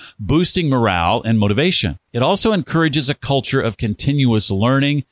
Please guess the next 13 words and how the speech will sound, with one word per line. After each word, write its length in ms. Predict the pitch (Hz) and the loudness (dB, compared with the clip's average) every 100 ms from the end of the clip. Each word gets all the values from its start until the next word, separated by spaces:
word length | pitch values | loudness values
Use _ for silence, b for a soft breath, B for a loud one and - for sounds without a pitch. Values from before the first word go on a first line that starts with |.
| _ _ | _ _
and 120 | 190 | -6
adaptation 720 | - 123 123 - 131 135 - 87 | -2 0 -2 -2 -2 0 0 0
where 240 | 98 92 - b b | 0 0 -4 b b
feedback 560 | - 160 151 127 95 - | -6 -2 0 0 -2 0
loops 320 | 98 78 - | 0 0 0
are 80 | 92 | 0
not 220 | 117 117 | 0 -2
just 340 | 104 104 - _ _ 85 | -2 -2 -4 _ _ -10
downward, 600 | 82 104 127 113 87 78 | -2 0 2 2 0 0
but 160 | 85 - | -4 -4
cyclical, 640 | - 196 120 - 82 - | -4 -2 -4 -2 -4 -4
promoting 400 | - 120 117 98 | -4 0 0 0
growth 480 | 87 127 139 135 - | 0 0 2 0 -6